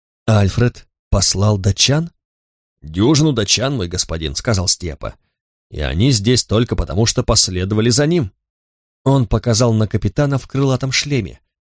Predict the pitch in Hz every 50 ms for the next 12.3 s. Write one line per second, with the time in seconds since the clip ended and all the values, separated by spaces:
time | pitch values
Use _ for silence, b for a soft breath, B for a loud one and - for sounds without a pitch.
0 | _ _ - 92 - 131 117 120 110 - - - 139 117 - - 120 120 117 127
1 | 120 113 110 107 117 110 - - 123 120 113 117 110 87 82 - - 64 69 -
2 | _ _ _ _ _ _ _ _ _ _ _ _ - 113 147 160 165 165 135 147
3 | 165 170 190 202 196 165 - - - - - _ _ _ _ _ _ _ _ _
4 | _ 107 113 107 98 107 101 101 98 98 98 90 - - - 107 101 90 - 76
5 | 73 - - 135 135 - - - _ _ _ _ _ - 117 107 98 123 151 147
6 | - - - - 156 147 147 - 160 - - - 113 104 98 104 101 - - 90
7 | 80 62 57 - - _ _ _ _ _ _ _ - 110 113 - 127 131 - 120
8 | - 127 131 - - - 117 - - 127 127 120 117 117 117 113 107 98 - -
9 | 98 95 117 156 170 156 - _ _ _ _ _ _ _ - - 73 90 120 117
10 | - - 104 - 113 117 123 117 - 110 95 - - 80 67 62 95 123 123 -
11 | 143 127 104 92 104 123 113 147 151 131 101 95 95 101 98 127 131 110 92 76
12 | 73 85 - - -